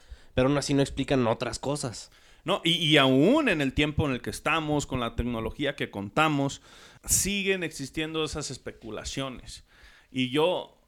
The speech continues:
Speaker 2: sigo, este, asombrado con esos dos, tres barcos que coinciden con las mismas características. Barcos intactos, incluso con comida servida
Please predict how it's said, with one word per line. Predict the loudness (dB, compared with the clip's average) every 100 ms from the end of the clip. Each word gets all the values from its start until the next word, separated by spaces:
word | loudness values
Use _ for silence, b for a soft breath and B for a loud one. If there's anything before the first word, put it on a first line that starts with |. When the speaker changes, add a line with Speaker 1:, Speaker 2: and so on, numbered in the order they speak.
| _ _ _
Speaker 2:
sigo, | -12 -6 -2 0 2 2 0 -4
este, | -6 -4 -4
asombrado | -2 -2 0 2 2 0 -4
con | -8 -10 -14 -20 _ _ _
esos | -6 -4 -6 -8 -8
dos, | -6 -4 -4
tres | 0 0 2
barcos | 0 0 -4 -8
que | -8 -4
coinciden | -4 -2 -2 -2
con | -2 -4
las | -2
mismas | -2 -2 -6
características. | -10 -10 -6 -6 -8 -14 -20 -20 -20 b b b b
Barcos | 0 0 0 -2
intactos, | 0 0 0 -2 -8 -8 -18 -20 -20 -20 _ _ _ _ -20 -18 -2
incluso | 0 0 2 2 0
con | -2 -6
comida | -4 -2 -2
servida | -2 -2 0 0 -2